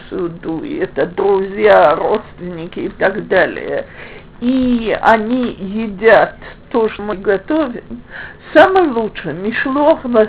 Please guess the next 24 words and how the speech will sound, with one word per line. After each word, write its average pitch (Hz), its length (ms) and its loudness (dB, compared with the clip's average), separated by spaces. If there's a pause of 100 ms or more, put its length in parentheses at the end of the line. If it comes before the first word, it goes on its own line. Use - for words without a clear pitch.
(100)
свете 151 480 -8
для 190 240 0
любой 214 460 0
хозяйки, 202 760 -2
которая 190 560 2
приглашает 202 960 0
много 202 560 -4
народу, 277 760 2 (360)
это 247 320 2
когда 254 540 6
ей 247 340 2
делают 294 760 2 (200)
часть 233 320 8 (540)
еды 254 760 0 (380)
в 208 140 -6
больших 247 680 4
порциях 220 680 2
на 220 200 2
всех. - 560 -10 (540)
Я 208 260 6
помню, 214 460 -2
как 208 180 -2
один 202 300 0
раз 190 240 2